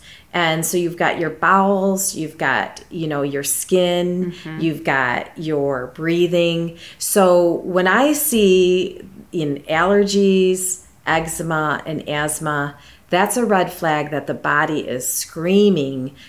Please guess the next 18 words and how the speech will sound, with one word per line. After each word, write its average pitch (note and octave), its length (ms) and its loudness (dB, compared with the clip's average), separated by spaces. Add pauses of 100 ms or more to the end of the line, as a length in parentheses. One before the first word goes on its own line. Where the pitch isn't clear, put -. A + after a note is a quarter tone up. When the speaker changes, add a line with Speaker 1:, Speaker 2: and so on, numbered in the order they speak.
(120)
Speaker 1:
to F3+ 140 -2
try E3+ 260 -2
to C#3+ 100 0
detoxify. D3 880 -8
They're E3 120 -4
Speaker 2:
Mm-hmm. F3 100 -6
Speaker 1:
trying E3+ 220 0
to E3 80 -4 (160)
push G#3+ 280 -2
that - 260 -2
stuff - 320 -6
out, - 300 -8 (300)
one E3+ 320 0
through G3 140 0
the F3+ 80 -2
bowels, D3 580 0 (220)
through F3 180 0
the, E3+ 320 2